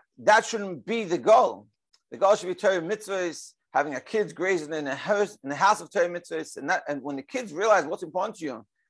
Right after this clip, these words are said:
they'll know that it's, it's the Torah mitzvahs that are important to you. Not just because, and you can, you can dress nice, you can have all the good kashrus. It's not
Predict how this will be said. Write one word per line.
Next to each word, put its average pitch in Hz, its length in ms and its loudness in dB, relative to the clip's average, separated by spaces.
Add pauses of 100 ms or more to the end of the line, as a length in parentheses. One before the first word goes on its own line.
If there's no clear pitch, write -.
(420)
they'll 139 140 -2
know 214 160 2
that 170 240 0
it's, 139 240 -12
it's - 140 -14
the 151 80 -10
Torah 196 200 0
mitzvahs 202 220 -8
that 151 100 -2
are 143 40 -4
important 120 320 -10
to 123 60 -20
you. 95 200 -18 (580)
Not - 220 0 (200)
just 208 220 -2
because, 202 260 2
and 175 280 2
you 196 100 -6
can, 220 180 -2
you 196 100 -6
can 185 140 -8
dress 208 280 6
nice, 208 240 2
you 190 40 -10
can 208 80 -4
have 226 120 2
all 285 120 6
the 294 80 -6
good 262 200 -10 (200)
kashrus. 180 400 -2
It's 127 120 -10
not 214 200 2